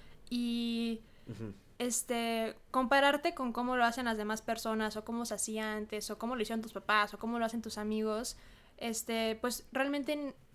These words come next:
Speaker 1: no tiene sentido porque el amor y tus relaciones son algo profundamente personal.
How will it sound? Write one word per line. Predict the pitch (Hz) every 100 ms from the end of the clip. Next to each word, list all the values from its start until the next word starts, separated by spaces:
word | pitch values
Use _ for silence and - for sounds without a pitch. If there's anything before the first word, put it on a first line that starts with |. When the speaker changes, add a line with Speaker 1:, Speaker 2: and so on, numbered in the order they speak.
| - - - -
Speaker 1:
no | 254 269
tiene | 285 277
sentido | 254 226 254 247
porque | 220 220 220 214 -
el | 233
amor | 233 240 247 285 320
y | 240 214 214 208
tus | - 220
relaciones | 220 214 214 226 226 240 233
son | 220 220
algo | 214 220
profundamente | 226 - 320 294 240 220
personal. | 208 202 202 202